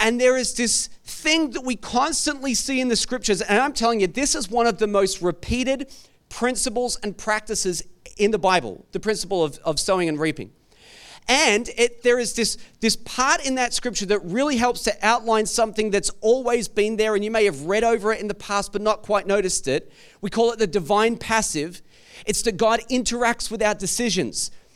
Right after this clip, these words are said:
So we're not here doing life and He's there doing His thing and we just do it separately. No, no, no, we do it together. And He responds to us.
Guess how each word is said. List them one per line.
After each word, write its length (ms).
So 180
we're 100
not 200
here 280
doing 300
life 260
and 100
He's 280
there 180
doing 240
His 300
thing 260
and 100
we 100
just 200
do 140
it 80
separately. 480
No, 120
no, 120
no, 160
we 160
do 260
it 160
together. 720
And 120
He 140
responds 680
to 160
us. 520